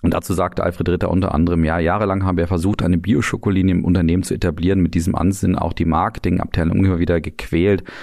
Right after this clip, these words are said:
Am Ende haben sie aber aufgegeben, die Leute haben einfach gesagt, Bio ist zu teuer, schmeckt nicht. Und das ist irgendwie was für Menschen mit kratzigen Pullis und Birkenstock-Sandalen. Ein wunderbares Zitat.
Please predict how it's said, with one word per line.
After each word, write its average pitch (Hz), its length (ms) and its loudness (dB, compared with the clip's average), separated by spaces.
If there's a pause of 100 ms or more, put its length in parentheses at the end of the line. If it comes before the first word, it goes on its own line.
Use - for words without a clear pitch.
(240)
Am 87 120 0
Ende 98 180 4
haben 90 160 0
sie 87 100 0
aber - 140 -2
aufgegeben, 87 560 0
die 82 80 2
Leute 85 240 0
haben 85 120 -2
einfach 80 260 -2
gesagt, - 320 -4
Bio 82 160 0
ist 82 100 -4
zu 85 80 -6
teuer, 101 340 0 (220)
schmeckt 90 380 -2
nicht. 85 340 0 (340)
Und 80 260 0 (100)
das 87 180 -2
ist 90 140 0
irgendwie 85 240 2
was 80 160 -2
für - 80 -2
Menschen 78 320 0
mit - 140 -4
kratzigen 87 520 -2
Pullis 82 320 0
und 82 140 0
Birkenstock-Sandalen. - 920 -2
Ein 80 120 0
wunderbares 80 480 0
Zitat. - 480 -6